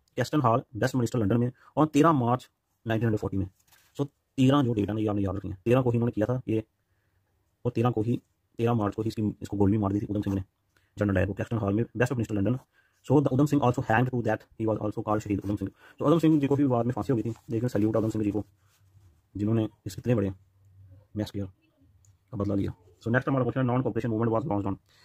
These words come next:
एक अगस्त उन्नीस सौ बीस में non cooperation movement जो है ये लॉन्च हुई थी। खिलाफत, wrongs and पंजाब ग्रीवियंस क्यों हुई थी? ये जो non cooperation movement जलियांवाला बाग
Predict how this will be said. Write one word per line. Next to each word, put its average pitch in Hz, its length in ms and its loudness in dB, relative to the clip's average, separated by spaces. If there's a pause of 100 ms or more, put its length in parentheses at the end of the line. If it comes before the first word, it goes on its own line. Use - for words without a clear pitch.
(120)
एक 170 220 4
अगस्त 147 180 0
उन्नीस 131 180 0
सौ 135 60 -2
बीस 127 180 -2
में 135 80 0
non 117 100 0
cooperation 107 340 -4
movement 107 260 0
जो 120 60 2
है 143 100 2 (160)
ये 117 60 0
लॉन्च 110 180 2
हुई 104 100 -2
थी। 98 100 -4 (500)
खिलाफत, 170 340 2 (920)
wrongs 143 280 4
and 139 100 -2
पंजाब 113 260 0
ग्रीवियंस 107 380 0 (220)
क्यों 185 140 4
हुई 165 60 4
थी? 175 140 -2 (800)
ये 143 120 4
जो 185 80 2
non 156 120 4
cooperation 160 340 0
movement 147 260 0 (1700)
जलियांवाला 139 320 4
बाग 120 300 0